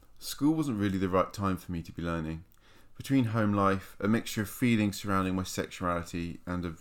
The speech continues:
quite homophobic environment, specifically at schools at the time, I didn't really feel like I fit in anywhere. Section twenty-eight meant that local authorities in the U K were prohibited from describing what ministers at the time called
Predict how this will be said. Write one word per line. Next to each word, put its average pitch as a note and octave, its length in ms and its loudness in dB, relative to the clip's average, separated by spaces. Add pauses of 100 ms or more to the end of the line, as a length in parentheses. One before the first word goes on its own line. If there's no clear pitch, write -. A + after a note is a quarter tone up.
(120)
quite G2+ 220 -4
homophobic F#2 680 -2
environment, F2 720 -2
specifically G2+ 560 -6
at D#2 60 -8
schools G#2 300 -4
at E2+ 80 -10
the - 60 -16
time, E2+ 380 -6 (640)
I - 140 0
didn't A2 160 0
really G#2 120 0
feel G2+ 220 -2
like F2+ 160 -2
I F#2 40 -6
fit - 280 -10
in F2 140 -4
anywhere. E2 500 -4 (840)
Section - 400 0
twenty-eight G#2 800 0
meant G#2 160 0
that F#2+ 120 -2
local A#2+ 340 2
authorities F#2+ 580 0
in E2+ 60 -8
the F2+ 80 -2
U F2+ 240 0
K E2+ 280 -4
were E2+ 140 -4
prohibited F#2+ 680 -4
from F#2 160 -6
describing F#2 760 0
what F#2 140 -4
ministers G2 440 0
at D#2+ 60 -10
the E2+ 100 -8
time F2+ 360 -2
called F2+ 400 -4